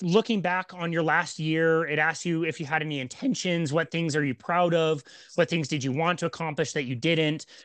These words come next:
It makes you go through your calendar to find the most meaningful kind of events that you did and that kind of thing. Um, and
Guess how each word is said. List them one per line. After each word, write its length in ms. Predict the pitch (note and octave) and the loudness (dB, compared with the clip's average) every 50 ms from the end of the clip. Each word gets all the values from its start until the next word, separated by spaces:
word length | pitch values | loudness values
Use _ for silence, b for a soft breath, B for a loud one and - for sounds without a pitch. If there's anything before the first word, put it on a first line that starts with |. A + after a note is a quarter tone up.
| B B | B B
It 120 | D#3+ D3+ D3+ | 0 0 2
makes 260 | D#3+ E3 D3 - - | 2 0 0 0 -2
you 80 | E3+ | 0
go 200 | C#3 A#2+ E3 E3+ E3 | 2 6 6 4 6
through 160 | - F3 E3+ | 4 2 2
your 140 | D3 B2 - | 2 2 0
calendar 640 | - - - E3 E3 E3+ E3+ E3+ E3 E3 E3 D#3+ D3+ | -4 -8 -4 -4 -2 -2 0 0 0 2 2 2 0
to 100 | D3+ C3 | -2 -4
find 280 | - D#3+ D3 D3+ D3+ | -4 -2 -2 0 0
the 60 | D3 | 0
most 220 | D3+ C#3+ C#3 C3 - | 0 0 0 -2 -2
meaningful 680 | D3 D#3 D#3+ D#3+ D#3 D#3+ C3+ - E3 E3 D#3+ D#3 D#3 C#3+ | -2 0 0 0 -2 -2 0 2 6 6 8 6 6 4
kind 200 | - - D#3+ D3+ | 0 -2 -2 0
of 180 | C#3 B2+ B2 - B B B B - | -2 -2 -6 -10 B B B B -4
events 500 | C3+ A#2 A2+ C#3 D3 D#3 D#3+ - - - | -2 2 4 4 4 4 2 0 -2 -2
that 120 | E3 D#3 | -2 -2
you 140 | D3+ D3+ D3 | 0 0 0
did 460 | B2+ D3 C#3+ C#3 C#3+ C#3+ C#3+ C#3+ C3 | 2 2 2 4 4 4 4 2 2
and 180 | A#2 A2 A2 G#2 B B B B B | 0 -2 -4 -8 B B B B B
that 180 | - D#3+ D#3+ - | 2 2 2 2
kind 160 | - D#3 D#3+ | 0 0 0
of 100 | D3 B2 | 0 0
thing. 380 | - C#3+ C3+ C3 C3 B2+ B2 - b b b b b | 0 0 0 2 0 0 -2 -4 b b b b b
Um, 440 | C3 C3+ C3 B2+ B2 A#2+ A#2 A2+ G#2+ _ _ - _ _ _ _ - | 0 2 2 2 2 0 -2 -4 -8 _ _ -20 _ _ _ _ -6
and 480 | - D#3 D#3 D#3 D3+ D3 D3+ D3+ D3 D3+ | -2 2 2 4 4 4 4 2 0 -2